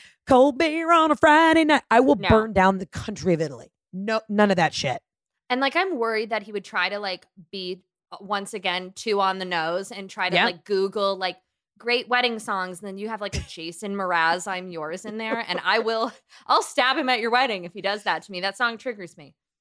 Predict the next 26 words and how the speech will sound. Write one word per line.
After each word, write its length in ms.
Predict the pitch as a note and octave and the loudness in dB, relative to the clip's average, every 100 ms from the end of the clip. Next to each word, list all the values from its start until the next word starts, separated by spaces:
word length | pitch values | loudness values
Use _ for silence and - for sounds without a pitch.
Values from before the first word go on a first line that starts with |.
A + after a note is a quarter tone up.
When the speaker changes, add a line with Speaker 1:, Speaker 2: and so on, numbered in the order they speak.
| _ | _
Speaker 1:
There's 280 | B3+ B3+ G3 | 4 4 2
no 240 | A3 C4 C4 | 2 4 4
slow 280 | - G#3 | 2 0
songs. 480 | F#3 E3 A#2+ _ - | 0 -4 -10 _ -6
We're 140 | G#3 C4+ | 2 4
not 160 | C#4 | 4
doing 180 | C4 C4 | 4 2
a 60 | A#3+ | 2
first 320 | A#3+ G#3+ - | 4 2 2
dance. 480 | G3+ G3+ G3+ - - _ _ | 0 0 -2 -8 -20 _ _
Well, 100 | A#3 | -2
I 80 | A3+ | 0
don't 120 | A#3 | -2
know 100 | A3 | -2
if 60 | E3 | 0
we 100 | F3 | 2
are, 320 | D#3+ E3+ F3 - - | 4 2 0 -6 -8
but 140 | A3 | 2
there's 200 | B3 B3 | 4 4
no 160 | A#3+ B3 | 2 0
slow 220 | - A3 | 2 0
songs. 300 | - - - | 0 -8 -4
'Cause, 140 | B3+ | -2
you 60 | C4 | 2
know, 140 | C4+ | 4
our, 140 | A#3+ | 4